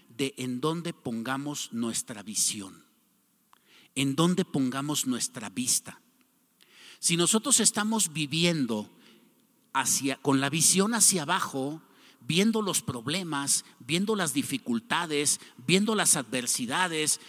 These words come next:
viendo nuestros defectos, viendo nuestras debilidades y viendo todo lo, los, las situaciones adversas que el mundo tiene, ¿sabes qué?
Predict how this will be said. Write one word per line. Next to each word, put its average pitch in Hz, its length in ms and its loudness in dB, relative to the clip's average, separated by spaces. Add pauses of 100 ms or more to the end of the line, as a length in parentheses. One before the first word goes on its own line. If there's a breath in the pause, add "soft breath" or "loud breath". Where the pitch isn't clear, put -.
viendo 214 440 4
nuestros 156 460 2
defectos, 175 840 0 (280 loud breath)
viendo 214 320 2
nuestras 170 400 -2
debilidades 156 960 0 (280 loud breath)
y 160 140 0
viendo 208 400 4
todo 240 460 4
lo, - 400 0
los, 160 340 -2
las 147 240 -2
situaciones 180 720 0
adversas 156 680 -4
que 147 120 -2
el 131 80 -2
mundo 165 360 -2
tiene, 185 520 -4 (520 loud breath)
¿sabes 185 340 0
qué? 196 280 -2